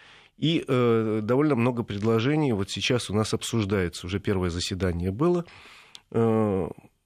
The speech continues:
довольно много предложений. И в первую очередь предложение вот какое. Дело в том, что, э, первый кодекс об административных правонарушениях, ой, мне тоже будет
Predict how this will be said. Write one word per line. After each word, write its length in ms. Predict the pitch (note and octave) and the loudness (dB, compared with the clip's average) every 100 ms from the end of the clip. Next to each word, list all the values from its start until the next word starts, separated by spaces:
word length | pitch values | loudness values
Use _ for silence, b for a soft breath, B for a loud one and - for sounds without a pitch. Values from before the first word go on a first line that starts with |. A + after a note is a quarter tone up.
| _ | _
довольно 300 | B2 C3 D3+ | -2 2 2
много 380 | C#3+ C3+ F#2+ F2+ | 2 0 -2 -6
предложений. 640 | - A2+ B2 C3 E3 F3+ C#3 | -6 -2 0 2 2 2 0
И 20 | |
в 60 | - | 0
первую 260 | D#3+ C#3+ | -2 0
очередь 300 | C3 - G#2 | 0 -2 -6
предложение 500 | - G#2 A#2 B2 A2+ | -4 0 2 2 0
вот 160 | G#2+ - | 0 0
какое. 380 | G#2+ - D#2 E2+ | -4 -2 -6 -2
Дело 240 | B2+ D3 | 0 0
в 40 | |
том, 140 | - C3+ | 0 -2
что, 240 | - A2 B B B B B | -2 -4 B B B B B
э, 220 | - A2+ G#2 | 0 0 0
первый 340 | C#3 D3+ C3 A#2+ | 0 0 0 -2
кодекс 460 | A#2+ C3+ A2+ - | -2 -2 -2 -4
об 260 | - A#2+ G2 | -2 -2 -2
административных 840 | A2 G#2 A#2+ - B2 B2+ G#2 G2 - | -2 0 -2 0 -2 0 0 0 0
правонарушениях, 840 | A2+ G#2+ A2 A2+ B2+ F#3+ C3+ - | 0 0 2 2 0 0 -2 -6
ой, 140 | F#2+ - | -14 -12
мне 100 | E2 | -12
тоже 240 | - E2+ D2 | -6 -6 -6
будет 240 | - | -12